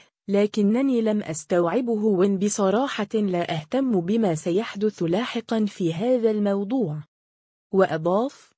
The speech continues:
"قوام فريقنا متجانس للغاية، ونراه متوازنا دفاعاً وهجوماً،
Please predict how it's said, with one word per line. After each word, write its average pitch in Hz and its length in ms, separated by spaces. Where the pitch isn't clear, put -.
"قوام 247 440
فريقنا 208 760
متجانس 196 840
للغاية، 190 760
ونراه 180 680
متوازنا 175 800
دفاعاً 190 560
وهجوماً، 185 880